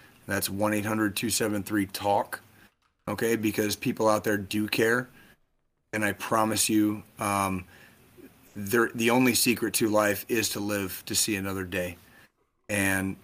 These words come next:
speaking from experience, um, there is so much magic down the road that you will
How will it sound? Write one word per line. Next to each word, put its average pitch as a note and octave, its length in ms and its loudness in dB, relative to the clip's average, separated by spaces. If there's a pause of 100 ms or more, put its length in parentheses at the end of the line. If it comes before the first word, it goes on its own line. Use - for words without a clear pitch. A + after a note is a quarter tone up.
speaking G#2+ 600 0
from G#2 380 0
experience, G#2+ 840 -2 (920)
um, G2 460 0 (420)
there A2+ 160 2
is G2+ 80 0
so B2 160 2
much G#2+ 220 -2
magic G#2+ 520 -2 (280)
down G#2+ 240 2
the G#2+ 80 2
road G#2 440 0 (560)
that G#2 380 0 (180)
you A2+ 220 -2
will G2+ 480 -2